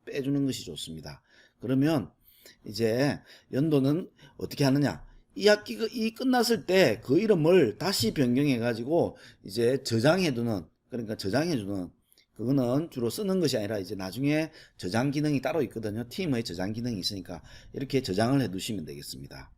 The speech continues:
또 만들 때 학생들을 추가하지 말고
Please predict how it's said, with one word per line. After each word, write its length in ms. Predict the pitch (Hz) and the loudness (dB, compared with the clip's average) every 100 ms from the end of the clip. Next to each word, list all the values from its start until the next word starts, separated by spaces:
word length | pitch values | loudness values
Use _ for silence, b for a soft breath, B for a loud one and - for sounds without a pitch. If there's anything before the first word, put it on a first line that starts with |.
| _ _ b b b b b | _ _ b b b b b
또 500 | - 127 127 165 143 - | -2 2 4 4 0 -4
만들 460 | 107 139 196 247 | 0 6 6 6
때 140 | 202 175 | 6 6
학생들을 480 | 180 190 202 170 | 6 0 0 0
추가하지 380 | - 147 143 143 | -2 0 0 2
말고 540 | 117 95 98 143 - | 0 -2 0 0 0